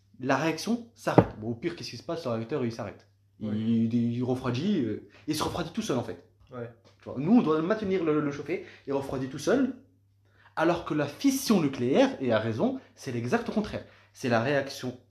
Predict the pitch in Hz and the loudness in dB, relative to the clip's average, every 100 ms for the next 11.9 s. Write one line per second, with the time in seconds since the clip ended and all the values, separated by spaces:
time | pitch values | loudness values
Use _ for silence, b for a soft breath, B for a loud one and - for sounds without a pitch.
0 | _ 110 104 - 226 277 247 - - b | _ -14 -10 4 6 8 4 0 -14 b
1 | b b - 180 180 - 160 - - - | b b 0 0 0 -4 -8 -10 -20 -16
2 | 123 208 208 - 277 320 269 226 - 143 | -2 -2 0 0 6 8 8 4 2 -6
3 | - 123 208 170 - 113 - 185 - - | -4 -2 -2 -4 -6 -8 2 0 0 -12
4 | _ _ _ _ B B B 131 175 175 | _ _ _ _ B B B -4 4 6
5 | 165 160 160 170 147 143 139 143 139 131 | 8 4 2 2 2 0 0 -2 -4 -8
6 | - 160 151 131 123 120 110 - _ _ | -6 -2 -2 -2 -4 -6 -8 -16 _ _
7 | _ - 160 139 139 226 262 - - 160 | _ -8 -4 0 4 4 4 -8 -10 -4
8 | 135 131 - 208 - - 214 160 147 - | 4 4 4 -2 -6 0 0 0 -4 -6
9 | 113 113 117 156 196 - 117 113 180 135 | -8 -4 -2 -2 -2 -6 -14 -4 -2 2
10 | 175 170 208 202 160 135 - - _ b | 2 4 4 6 6 4 -2 -14 _ b
11 | b b 147 160 185 151 143 156 135 | b b -2 0 0 2 0 0 -2